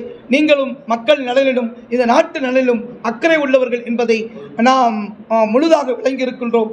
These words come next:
ஆகவே இந்த விஷயத்தின் அடிப்படையிலே தான் நாங்கள் தேர்தல் நிலையையும் இங்கே கொண்டு வந்திருக்கிறோம்.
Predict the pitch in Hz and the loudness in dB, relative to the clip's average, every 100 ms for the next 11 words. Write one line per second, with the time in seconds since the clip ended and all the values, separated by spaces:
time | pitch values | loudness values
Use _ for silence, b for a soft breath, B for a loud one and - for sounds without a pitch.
0 | B B 240 233 214 196 B B 269 330 | B B 0 2 0 -2 B B -2 2
1 | 277 220 294 277 254 240 226 269 269 233 | 0 0 -2 -2 -4 -2 -2 2 2 2
2 | 226 208 285 320 - - 214 233 220 - | 0 2 2 2 -2 -10 -4 -2 -4 2
3 | 240 277 247 247 220 277 311 294 285 226 | 2 4 0 -2 0 2 2 0 -2 -4
4 | - - 240 226 220 226 269 240 233 220 | -10 -6 -2 0 2 0 0 0 0 0
5 | 226 214 | 0 0